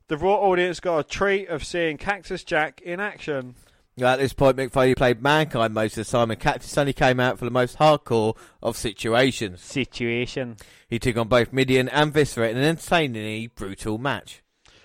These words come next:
Speaker 1: Viscera brought a sledgehammer to the ring. Cactus Jack brought a pair of basketballs.
Speaker 2: <laughs> A slick chair shot and some trash can smashing later,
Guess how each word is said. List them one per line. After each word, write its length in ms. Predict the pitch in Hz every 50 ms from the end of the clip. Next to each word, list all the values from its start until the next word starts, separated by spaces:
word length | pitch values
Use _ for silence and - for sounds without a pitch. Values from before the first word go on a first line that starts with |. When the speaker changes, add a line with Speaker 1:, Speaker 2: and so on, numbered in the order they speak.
| _ _ _ _ -
Speaker 1:
Viscera 360 | - 190 185 - - 214 208
brought 200 | 180 185 180 175
a 60 | 160 143
sledgehammer 500 | - - 180 170 - - 175 175 170 160
to 140 | - - 170
the 60 | 170
ring. 280 | 165 180 185 185 190 185
Cactus 380 | - - 175 151 - - 143 -
Jack 320 | - 190 180 180 156 -
brought 160 | - 165 151
a 60 | 143
pair 280 | - - 170 156 151 151
of 120 | 143 123
basketballs. 1000 | - 170 175 180 170 - - - 151 131 - 147 135 127 127 123 - 165 143 127 196
Speaker 2:
<laughs> 60 | 151
A 60 | 151
slick 420 | 147 - - - 175 175 175 - 139
chair 360 | - - 190 165 156 170 160
shot 400 | - - - - 175 160 165 131
and 100 | 143 131
some 240 | - - 143 131 127
trash 300 | - - 165 156 147 -
can 200 | - 147 139 131
smashing 380 | - - 147 127 - - 120
later, 380 | 139 156 170 156 127 139 139